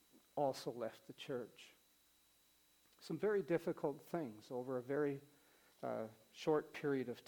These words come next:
time. And it's a real struggle to have lost three leaders in that short time. And s-,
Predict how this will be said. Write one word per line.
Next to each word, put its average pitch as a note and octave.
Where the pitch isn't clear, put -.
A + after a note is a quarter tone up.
time. C3
And C#3
it's G#3
a A3+
real A3
struggle G3+
to D3+
have C3
lost C#3+
three D#3
leaders C3
in B2
that B2+
short A#2
time. A2
And C#3
s-, -